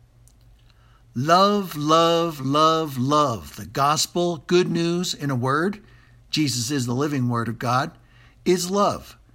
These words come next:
God is love. God is good.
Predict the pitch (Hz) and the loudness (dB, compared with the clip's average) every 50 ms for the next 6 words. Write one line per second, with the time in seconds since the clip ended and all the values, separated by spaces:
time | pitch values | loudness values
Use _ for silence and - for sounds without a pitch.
0 | _ _ _ - 170 180 202 226 214 165 143 123 113 110 107 87 76 76 - - | _ _ _ -2 0 2 2 2 2 0 -2 -4 -4 -4 -4 -4 -6 -8 -12 -16
1 | - _ _ - - _ _ - 156 143 143 147 151 139 - 147 139 170 175 160 | -20 _ _ -20 -20 _ _ 2 4 4 4 4 2 -2 -4 -2 -2 0 0 0
2 | 117 71 - | -2 -4 -10